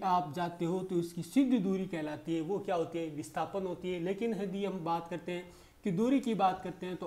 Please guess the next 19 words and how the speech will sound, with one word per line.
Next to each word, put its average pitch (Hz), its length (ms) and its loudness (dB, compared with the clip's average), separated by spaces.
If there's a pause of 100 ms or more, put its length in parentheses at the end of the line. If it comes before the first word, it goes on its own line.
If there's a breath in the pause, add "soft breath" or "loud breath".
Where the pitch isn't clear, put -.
(100)
आप 170 280 -2
कुछ 185 220 -8
इस 165 180 -6
प्रकार 165 380 -6
से 160 160 -6
जा 160 220 -6
सकते 160 300 -6
हो, 180 120 -2 (420 loud breath)
तो 190 60 0
ये 202 180 4
टोटल 220 440 0
काउंट 202 320 0
पथ 202 200 -8
होगा, 175 260 -4
वो 170 160 -2
क्या 170 200 -8
कहलाती 156 380 -6
है, 151 60 -6
आपकी 190 280 -6